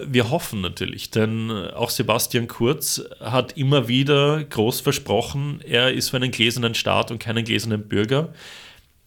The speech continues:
Wenn man sich das Programm der Ö V P oder ihr Abstimmungsverhalten in den letzten Monaten und Jahren anschaut, dann sieht man das leider noch nicht. Aber man kann natürlich immer hoffen, dass sich auch die Politik irgendwann ändert.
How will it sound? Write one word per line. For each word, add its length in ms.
Wenn 180
man 100
sich 140
das 140
Programm 400
der 100
Ö 60
V 140
P 380
oder 260
ihr 200
Abstimmungsverhalten 800
in 60
den 80
letzten 320
Monaten 400
und 160
Jahren 320
anschaut, 540
dann 280
sieht 840
man 160
das 240
leider 220
noch 180
nicht. 320
Aber 300
man 140
kann 180
natürlich 460
immer 220
hoffen, 420
dass 180
sich 140
auch 100
die 100
Politik 540
irgendwann 400
ändert. 640